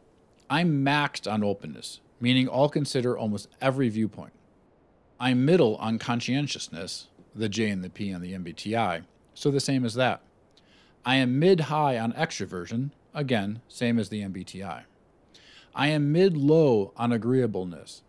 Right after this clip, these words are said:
meaning I'm willing and able to be disagreeable and hold my ground to defend a point. I'm zero on neuroticism, so I'm not flustered or threatened by many things.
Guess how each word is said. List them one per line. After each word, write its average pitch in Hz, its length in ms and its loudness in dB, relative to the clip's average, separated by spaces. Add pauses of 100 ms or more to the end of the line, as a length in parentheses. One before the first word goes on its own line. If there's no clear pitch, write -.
(140)
meaning 147 340 4
I'm 113 240 0
willing 165 420 2
and 143 120 0
able 131 260 0
to 113 100 -8
be 107 140 -4
disagreeable 95 880 -4
and 117 160 -6
hold 151 360 2
my 147 180 0
ground 107 480 -4 (140)
to 117 100 -10
defend 110 320 -4
a 101 60 -6
point. 95 260 -10 (1000)
I'm 131 280 4
zero 113 720 4
on 117 140 2
neuroticism, 113 720 0 (320)
so - 160 -2
I'm 117 180 2
not 143 320 4
flustered 131 580 -2
or 107 80 -4
threatened 110 380 -2
by 98 140 -4
many 101 220 -4
things. - 500 -14